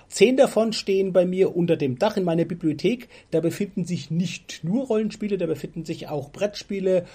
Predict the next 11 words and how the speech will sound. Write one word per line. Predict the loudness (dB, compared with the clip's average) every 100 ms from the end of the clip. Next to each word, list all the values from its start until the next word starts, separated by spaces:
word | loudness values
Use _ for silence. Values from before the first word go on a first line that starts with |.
| -6 0
und | 2 4 2 0 -4 -10
Romane, | -2 0 0 0 0 0 -2 -10 -20 -10
fantastische. | -6 -2 -4 -4 -6 -6 -6 -10 -20 _
Irgendwann | 2 4 4 4 2 0 -8 _
war | -4 0 2
der | 2
Platz | 2 0 0
wirklich | -2 -4 -8 -6
ausgeschöpft, | 0 2 2 -2 2 2 2 -2
sodass | -2 0 -2
ich | -4 -12 -14